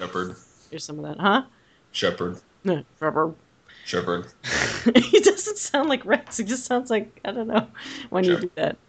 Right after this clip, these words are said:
Speaker 2: Rah, rah.
Speaker 1: <laughs>
Speaker 2: I, yeah, so I have no idea who would even be directing it. It's very loosely, uh, discussed at this point, which, you know, is,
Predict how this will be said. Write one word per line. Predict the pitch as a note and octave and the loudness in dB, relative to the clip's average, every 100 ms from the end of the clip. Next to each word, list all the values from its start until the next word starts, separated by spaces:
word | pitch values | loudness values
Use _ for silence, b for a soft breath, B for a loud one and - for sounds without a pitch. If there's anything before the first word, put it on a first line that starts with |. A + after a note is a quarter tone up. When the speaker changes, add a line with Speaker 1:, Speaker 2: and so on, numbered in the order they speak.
| _ _ _ | _ _ _
Speaker 2:
Rah, | D#3+ | 2
rah. | C#3 D#3 - - B B B B _ | 4 0 -2 -12 B B B B _
Speaker 1:
<laughs> | D3 | 4
Speaker 2:
I, | C#3 - - - - G#4 G#4+ D#4 - | 4 4 2 -2 6 6 6 0 2
yeah, | A#3 D#3+ | 2 2
so | - G#3+ | 2 4
I | G3+ | 6
have | A#3+ A3+ | 6 2
no | C4+ | 0
idea | D4 C#4 C4+ C4 B3+ B3 - - - | 0 0 2 2 2 0 -4 -10 -20
who | - - A3 | -12 -4 0
would | A3+ | 0
even | A3 G#3 | 0 0
be | F3 | 0
directing | D#3+ D#3+ F#3 - G#3+ | 2 2 2 2 2
it. | G#3 G3+ | 2 2
It's | F3+ - | 0 -4
very | D#3+ G3 G3+ F3+ | 2 4 4 4
loosely, | F3+ F3+ - E3+ D3+ C#3+ C#3 b b _ - | 2 0 0 2 2 0 -4 b b _ 2
uh, | D#3 | 4
discussed | D#3+ E3 - - E3 - - | 4 0 0 2 2 0 -4
at | D#3+ E3 | -4 -4
this | D#3 | -8
point, | - F3 B2+ - - | -6 -4 -4 -6 0
which, | G3 G3 G#3 | 2 2 2
you | A3 | 4
know, | G#3 | 6
is, | F#3 | 6